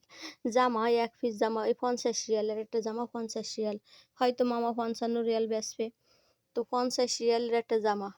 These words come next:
আপনি যদি মনে করেন আমার ব্যবসার ভিতর চলে আইছে না বলে আমি মিশেই রাখি,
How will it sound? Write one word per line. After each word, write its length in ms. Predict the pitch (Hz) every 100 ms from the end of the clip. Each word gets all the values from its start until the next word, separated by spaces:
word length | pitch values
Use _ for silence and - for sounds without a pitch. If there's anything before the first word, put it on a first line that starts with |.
| _
আপনি 240 | - - -
যদি 180 | 254 254
মনে 220 | 254 254 247
করেন 240 | 247 247
আমার 200 | 233 240
ব্যবসার 360 | 226 220 - 233
ভিতর 200 | 233 233
চলে 280 | - 240 226
আইছে 200 | 214 -
না 140 | 226 220
বলে 240 | 214 214 208 208
আমি 200 | 226 220
মিশেই 320 | 226 220 233
রাখি, 260 | 220 214